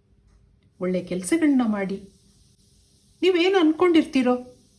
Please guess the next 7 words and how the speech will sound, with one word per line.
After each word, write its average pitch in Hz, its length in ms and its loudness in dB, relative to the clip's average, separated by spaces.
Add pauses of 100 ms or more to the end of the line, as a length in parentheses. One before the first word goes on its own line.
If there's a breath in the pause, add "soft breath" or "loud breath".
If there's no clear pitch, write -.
(480)
ಅದು 330 180 4
ಇವತ್ತಲ್ಲ 370 420 2
ನಾಳೆ 247 280 2
ಆಗೋ 208 320 -4
ಒಂದು 208 260 -4
ಸಾಧ್ಯತೆ 196 520 -6
ಇಲ್ಲಿದೆ. 175 380 -6